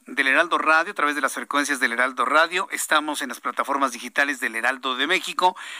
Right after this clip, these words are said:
página de internet y aplicación W W W punto el heraldo de méxico punto com punto m x.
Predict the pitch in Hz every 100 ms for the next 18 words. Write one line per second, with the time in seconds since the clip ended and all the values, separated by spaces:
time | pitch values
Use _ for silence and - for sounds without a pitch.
0 | - - 202 226 214 175 165 165 156 208
1 | 202 180 165 165 160 - 196 190 220 214
2 | 190 160 165 180 185 175 151 147 165 151
3 | 135 156 - 143 147 147 139 135 127 127
4 | 143 143 170 180 202 208 -